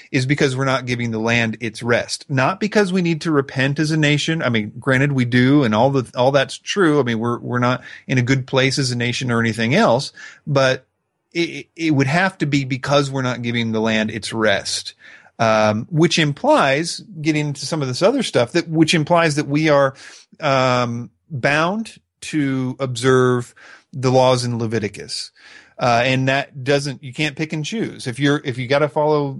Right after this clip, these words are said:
Leviticus, um, the, you know, this law, then there's plenty of others that we're not doing as well, which gets into a big theological problem.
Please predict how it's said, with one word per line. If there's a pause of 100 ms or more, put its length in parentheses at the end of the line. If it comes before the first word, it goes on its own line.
(160)
Leviticus,
um, (720)
the,
you
know,
this
law,
then
there's
plenty
of
others
that
we're
not
doing
as
well,
which
gets
into
a
big
theological
problem.